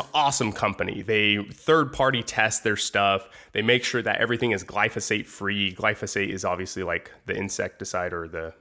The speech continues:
weed killer stuff. Um, so yeah, <laughs> you don't want it basically in your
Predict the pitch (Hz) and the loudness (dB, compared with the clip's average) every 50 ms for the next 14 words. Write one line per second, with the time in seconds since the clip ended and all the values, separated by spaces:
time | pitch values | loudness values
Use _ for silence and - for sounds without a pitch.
0 | _ - - 110 101 90 - - - 98 95 92 90 - - 107 98 92 - - | _ -12 -10 -8 -8 -8 -8 -6 -4 -4 -2 -4 -4 -2 -2 -2 -2 -2 -4 -6
1 | - - 101 90 87 82 82 85 - _ _ _ _ _ - - 101 92 90 - | -4 -2 -2 0 -2 -2 -6 -10 -16 _ _ _ _ _ -8 -4 -4 -4 -4 -8
2 | _ _ - 110 117 - - - - - - - - 123 120 - - 143 147 - | _ _ -2 0 0 -2 -4 -8 -10 -8 -6 -2 -2 -2 -2 0 2 2 2 4
3 | 127 127 123 123 120 117 - - 127 120 113 - 127 101 120 117 117 113 - - | 4 4 4 6 4 4 4 4 4 4 4 2 -2 0 2 2 4 4 2 2
4 | 120 117 113 110 107 104 101 101 | 2 2 4 4 4 2 2 0